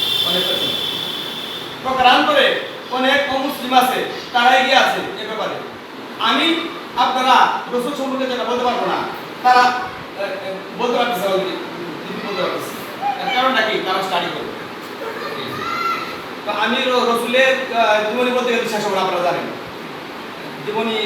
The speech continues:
সম্পর্কে আর আলোকপাত করতে চাই না। আমি আজকের এই আমাদের প্রিয় নবী মুহাম্মদ রাসূলুল্লাহ সাল্লাল্লাহু আলাইহি সাল্লামের এই জন্মদিনে, উম,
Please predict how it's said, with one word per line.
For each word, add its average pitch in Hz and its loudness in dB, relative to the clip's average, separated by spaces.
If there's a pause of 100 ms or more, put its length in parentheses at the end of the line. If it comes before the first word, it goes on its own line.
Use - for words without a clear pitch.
সম্পর্কে 196 -4
আর 196 0
আলোকপাত 190 -2
করতে 180 -6 (100)
চাই 160 0
না। 180 0 (760)
আমি 170 -4 (220)
আজকের 180 -4
এই 175 -4 (880)
আমাদের 170 -4
প্রিয় 190 -4
নবী 185 -2
মুহাম্মদ 175 -4
রাসূলুল্লাহ 160 -6
সাল্লাল্লাহু 160 -4
আলাইহি 160 -2
সাল্লামের 160 -4 (840)
এই 160 -4 (300)
জন্মদিনে, 160 -2 (840)
উম, 143 -8